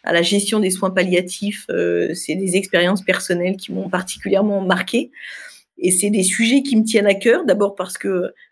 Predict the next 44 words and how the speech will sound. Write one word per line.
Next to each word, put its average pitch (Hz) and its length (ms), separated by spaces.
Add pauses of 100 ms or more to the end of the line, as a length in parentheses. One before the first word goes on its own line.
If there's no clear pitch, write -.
(100)
à 202 100
l'instar 214 320
ce - 80
que 220 100
je, 202 140
de 214 140
ce 185 100
que 214 80
je 202 80
vous 208 80
disais 208 300
sur, 208 320
euh, 180 200
le 185 140
fait 220 160
de 220 140
devenir 208 340
avocate, 196 420
je 208 60
ne 185 80
sais 208 140
pas 220 100
pourquoi, 202 340
j'ai 185 160
toujours 220 300
a-, 226 160 (100)
aimé 254 460
beaucoup, 240 400 (400)
euh, 202 220 (100)
être 220 260
<laughs> - 100
avec 208 140
des 247 120
seniors. 202 480 (560)
<laughs> - 520
C'est, 220 400
euh, 208 40 (480)
quelque 294 300
chose 285 280
que 277 140
je 262 60
trouve 240 200
d'extrêmement, 220 760
euh, 202 40